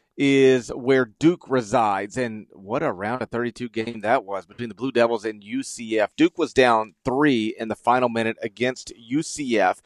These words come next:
Zion Williamson got a bucket and a fifth foul on Taco Fall, um, pulled Duke within one. Missed the free throw. Then R J Barrett got a rebound he probably would not have gotten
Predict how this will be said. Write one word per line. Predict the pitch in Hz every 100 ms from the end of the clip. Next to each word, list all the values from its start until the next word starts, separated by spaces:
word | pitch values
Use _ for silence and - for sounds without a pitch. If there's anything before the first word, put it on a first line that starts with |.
| - - -
Zion | 110 151 190 170
Williamson | 143 131 123
got | 123 110
a |
bucket | - 127 - 135 -
and | 135
a | 123
fifth | - 151 -
foul | 107 95 104 _
on | -
Taco | 110 110 107
Fall, | 104 85 69 101 _ - _ _ _
um, | 120 117 110 104
pulled | 147 135
Duke | 117 123
within | 123 127 113
one. | 90 82 104 _ _ _ _
Missed | 120 147 - -
the |
free | - 156 160
throw. | 156 104 95
Then | 101 117
R | 123
J | 120 127
Barrett | 120 123 107
got | - 113
a |
rebound | 101 131 117 110 101
he | 101
probably | - 131 127 127
would | 101 113
not | 104 104 101 -
have | 117 -
gotten | 120 90 78 151